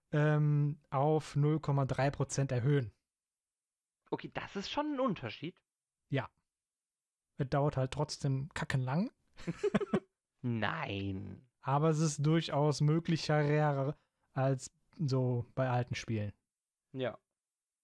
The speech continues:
Speaker 2: Gut, da verstehe ich natürlich, dass der ein oder andere sagt, „Oh, das ist so einfach.“ Ist dann aber für denjenigen, der halt wie du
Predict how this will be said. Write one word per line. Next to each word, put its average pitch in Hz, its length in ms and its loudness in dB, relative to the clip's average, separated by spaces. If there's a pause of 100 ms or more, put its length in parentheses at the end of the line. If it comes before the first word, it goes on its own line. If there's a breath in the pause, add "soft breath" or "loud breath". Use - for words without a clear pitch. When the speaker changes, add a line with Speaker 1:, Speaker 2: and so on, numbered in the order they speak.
(960)
Speaker 2:
Gut, 151 340 -2
da 143 140 0
verstehe 151 280 -2
ich 170 60 -4
natürlich, 156 280 -2
dass 151 140 -4
der 143 120 -2
ein 151 120 0
oder 131 140 -2
andere 139 240 -2
sagt, 147 160 -4
„Oh, 349 220 2
das 349 180 2
ist 349 160 -2
so 359 220 0
einfach.“ 311 560 0 (1600)
Ist - 180 -6
dann 147 100 0
aber 135 240 0
für 143 160 -4
denjenigen, 170 960 0 (180)
der 117 180 2
halt 147 220 -2
wie 120 80 -6
du 147 440 -2